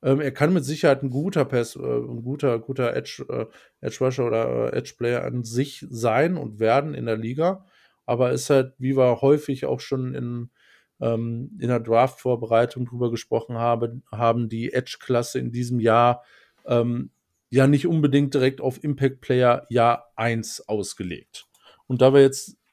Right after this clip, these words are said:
das erste Jahr hier, ähm, oder das nächste Jahr hier bewerten,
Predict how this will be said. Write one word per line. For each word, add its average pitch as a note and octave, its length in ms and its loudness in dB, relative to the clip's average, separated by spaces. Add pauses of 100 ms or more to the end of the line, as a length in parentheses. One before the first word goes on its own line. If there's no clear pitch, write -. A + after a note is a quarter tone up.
das B2 160 0
erste C#3 380 2
Jahr C3+ 260 6
hier, B2+ 460 2
ähm, A2+ 240 -2
oder A#2+ 220 0
das - 100 -10
nächste C3 320 -4
Jahr A#2 160 0
hier A#2 160 -2
bewerten, A#2+ 680 0